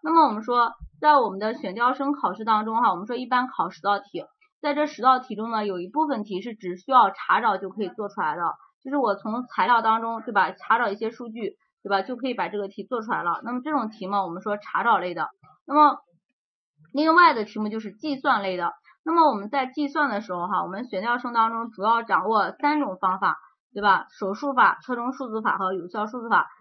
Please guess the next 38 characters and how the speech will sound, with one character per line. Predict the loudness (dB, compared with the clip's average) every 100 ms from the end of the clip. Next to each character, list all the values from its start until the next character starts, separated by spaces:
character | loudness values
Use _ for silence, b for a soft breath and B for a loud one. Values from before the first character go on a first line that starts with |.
| _
大 | 6
家 | 6 6
着 | 0
重 | 0
把 | 2 0
这 | -2
三 | -4 -4
种 | 0
方 | 4
法 | 4
去 | 2 -8
掌 | 0 2 4
握 | 0
一 | 0
下 | 0
哈。 | 2 0
那 | 0
么 | -4 -6
绝 | -6 4
大 | 4
部 | 4
分 | -2
的 | -8
计 | -10 -4
算 | -2 -2
哈 | -2
都 | -4
没 | -4 -4
有 | -6
太 | -6 -4
多 | -2
的 | -4
问 | -6
题 | -10 -6
哈。 | -4 -4 -6 _ _ _ _ _ _ _
好， | 2 2 -4 _ _
那 | 0
么 | 4 4